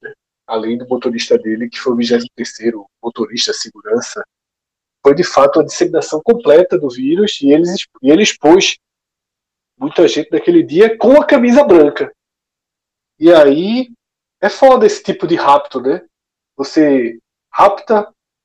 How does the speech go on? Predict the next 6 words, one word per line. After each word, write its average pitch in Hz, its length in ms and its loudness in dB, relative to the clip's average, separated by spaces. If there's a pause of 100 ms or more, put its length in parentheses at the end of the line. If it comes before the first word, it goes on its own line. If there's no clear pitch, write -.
(480)
as - 220 -4
cores, 220 540 4
você 165 260 -4
rapta, 202 600 -2 (840)
é, 117 880 -4 (1500)
o, 143 640 -2